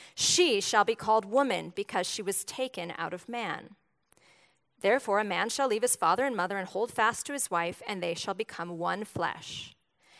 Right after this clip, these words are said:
And the man and his wife were both naked and were not ashamed. Okay, so in this text, we see that a woman has a body designed to gestate life.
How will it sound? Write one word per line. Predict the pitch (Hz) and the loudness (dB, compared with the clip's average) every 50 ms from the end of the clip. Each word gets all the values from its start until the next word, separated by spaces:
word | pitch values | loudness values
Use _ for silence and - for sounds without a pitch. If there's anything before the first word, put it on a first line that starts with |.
| - - _ | -20 -16 _
And | - 220 220 | -4 -2 0
the | 220 | 2
man | 226 254 285 320 370 415 | 4 4 4 4 2 0
and | 381 - | -2 -2
his | 381 - - - | -2 -2 0 0
wife | 190 170 160 170 233 226 - - - _ _ | 2 2 2 2 -2 -6 -8 -14 -18 _ _
were | 233 247 233 | -4 -4 -2
both | 240 240 240 233 254 | 0 0 -2 -2 -4
naked | 240 240 277 285 - - 160 - - - - - _ _ _ _ _ _ | -4 -4 -4 -4 -4 -6 -6 -6 -8 -10 -16 -20 _ _ _ _ _ _
and | - 196 196 | -6 -4 -4
were | 220 214 | -4 -2
not | 180 160 160 175 | -2 -2 -2 -2
ashamed. | 196 - - 294 285 240 160 147 - - 202 - - _ _ _ _ _ _ _ _ _ _ _ _ _ _ _ _ _ _ _ - | -4 -6 -6 -6 -6 -6 -6 -8 -10 -14 -18 -20 -20 _ _ _ _ _ _ _ _ _ _ _ _ _ _ _ _ _ _ _ -8
Okay, | 233 - 262 294 392 - _ _ _ _ | -4 -2 -2 -2 -4 -6 _ _ _ _
so | - - 294 | -4 0 2
in | 277 - | 2 4
this | - 302 320 - - | 4 4 4 4 4
text, | - 202 190 240 - - - - - | 4 4 4 4 2 -2 -6 -6 -6
we | - 226 254 | -6 -2 0
see | - - 247 226 214 | 0 0 0 0 0
that | 220 214 | 0 0
a | 208 | 0
woman | 190 233 262 302 359 359 | 2 0 0 0 0 0
has | 320 311 277 - 262 | 2 2 2 2 2
a | 214 | 2
body | 185 170 160 160 170 185 196 | 2 2 2 2 0 -4 -6
designed | - 208 196 - - 160 170 175 175 - | -4 -2 -2 0 0 0 -2 -2 -6 -8
to | - - 208 185 | -8 -6 -6 -4
gestate | - 156 151 - - - 170 165 170 - | -4 -4 -4 -4 -6 -6 -4 -6 -6 -6
life. | 170 175 170 170 160 151 - - - - | -4 -2 -2 -2 -2 -4 -8 -12 -16 -18